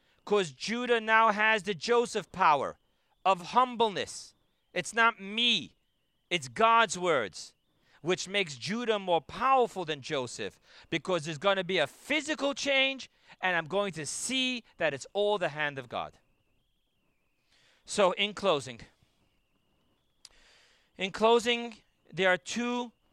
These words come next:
practical lessons from this deep mystical teaching. Number one,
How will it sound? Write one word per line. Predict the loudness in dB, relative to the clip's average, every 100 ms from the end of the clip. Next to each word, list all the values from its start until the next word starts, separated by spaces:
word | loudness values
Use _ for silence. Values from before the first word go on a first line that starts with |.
| -18
practical | -10 0 4 4 0 -8 -2 0
lessons | 2 2 0 -8 -8 -10
from | -10 -8
this | -8 -10
deep | -10 -8 -8 -12 -10
mystical | -8 -8 -8 -10
teaching. | -10 -12 -14 -20 _ _ _ _ _ _ _ _ _ _ _ _ _ _ _ 0
Number | 4 6 6
one, | 6 4